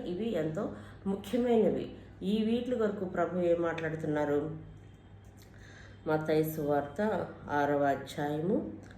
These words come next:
ముప్పై ఒకటవ వచనం. "కాబట్టి ఏమి తిందుమో, ఏమి త్రాగుదుమో, ఏమి ధరింతుమో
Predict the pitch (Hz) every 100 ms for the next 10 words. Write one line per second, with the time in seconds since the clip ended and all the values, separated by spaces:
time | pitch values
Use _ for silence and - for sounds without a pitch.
0 | - 175 - 202 185 156 - 156 139 123
1 | 117 - 120 - - - - - 214 220
2 | 233 202 170 185 185 175 240 311 - 202
3 | 180 180 170 170 175 - - - - 160
4 | 185 202 175 147 147 156 151 151 151 156
5 | - - - - - 170 202 247 196 139
6 | 151 160 156 151 147